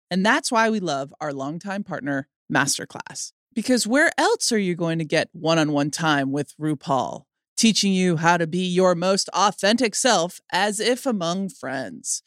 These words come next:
And if you were as fascinated as I was after Natalie Portman joined the show,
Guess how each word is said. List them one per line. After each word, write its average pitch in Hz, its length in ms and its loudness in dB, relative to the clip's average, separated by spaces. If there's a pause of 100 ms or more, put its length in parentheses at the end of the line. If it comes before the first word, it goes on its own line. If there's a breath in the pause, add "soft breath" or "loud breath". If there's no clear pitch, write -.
(300)
And 254 120 2
if 480 160 2
you 392 100 0
were 320 120 0
as 208 180 0
fascinated 254 760 0
as 190 260 -6
I 285 200 -4
was 156 480 -8 (100)
after 170 300 -2
Natalie 254 680 -2 (120)
Portman 160 580 -2
joined 254 340 4
the 214 60 0
show, 85 420 -6